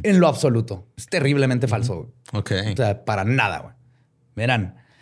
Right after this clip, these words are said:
Speaker 1: Doroteo era una deshonra para su familia. Incluso cuando se murió su mamá,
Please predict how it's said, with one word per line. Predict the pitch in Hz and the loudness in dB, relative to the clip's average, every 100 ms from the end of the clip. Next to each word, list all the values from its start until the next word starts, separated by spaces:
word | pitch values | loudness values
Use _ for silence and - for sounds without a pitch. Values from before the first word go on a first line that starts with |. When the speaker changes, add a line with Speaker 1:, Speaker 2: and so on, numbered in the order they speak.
| _ _ - | _ _ -20
Speaker 1:
Doroteo | 131 165 180 247 226 262 | -2 2 6 6 6 4
era | - 165 | 2 4
una | 196 | 6
deshonra | 180 - 196 220 165 | 4 4 4 6 4
para | 135 117 | 2 0
su | 127 | 0
familia. | 135 214 - - _ _ _ _ _ | 2 0 -2 -8 _ _ _ _ _
Incluso | - 147 226 262 214 226 | -4 2 4 6 4 4
cuando | 175 156 139 | 2 4 4
se | 143 | 4
murió | 135 131 180 | 4 6 4
su | 254 | 6
mamá, | 233 180 185 139 - | 6 6 4 2 -6